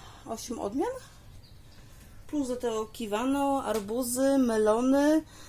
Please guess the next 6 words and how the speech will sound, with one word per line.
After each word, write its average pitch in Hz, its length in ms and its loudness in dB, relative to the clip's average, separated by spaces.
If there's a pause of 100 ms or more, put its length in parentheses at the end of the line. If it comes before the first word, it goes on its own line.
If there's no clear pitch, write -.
(600)
Mnóstwo 294 340 6
kwiatków. 302 720 2 (1040)
O, 330 220 4
z 302 100 -2
pięćdziesiąt 269 460 4
dali. 247 260 6